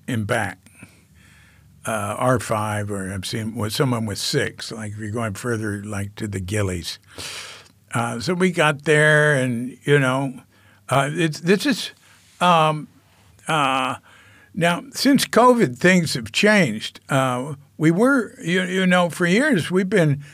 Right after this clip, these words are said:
getting on these boats by walking into the water and, you know, uh, you,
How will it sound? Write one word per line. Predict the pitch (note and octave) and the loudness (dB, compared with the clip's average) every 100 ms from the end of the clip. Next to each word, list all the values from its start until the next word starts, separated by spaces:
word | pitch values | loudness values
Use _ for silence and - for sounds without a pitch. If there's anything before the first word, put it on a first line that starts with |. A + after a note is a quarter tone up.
| - - | -20 0
getting | F#3 G3 F3+ | 4 6 6
on | F3+ D#3 | 4 4
these | C#3 B2 | 2 0
boats | C3 G#3+ F3+ - | 4 4 4 0
by | C3+ C3 | -2 0
walking | B2+ E3+ G3 G#3+ F#3 | 4 4 4 2 0
into | F#3 F3 F#3 | 2 2 2
the | D#3+ | 0
water | D3+ D3+ F#3+ F#3+ A#2+ C#3 - - - - _ | 2 4 6 4 2 -4 -8 -16 -20 -20 _
and, | C#3 C#3+ C#3 C#3 - _ | 2 2 0 -6 -16 _
you | E3+ E3 | 2 4
know, | C#3 C#3 - - - - | 2 -2 -10 -20 -12 -2
uh, | C#3 C3+ D3 - - - F3 D#3 D#4 | 0 0 -2 -8 -12 -12 -10 -10 -2
you, | G3+ G3 | 0 0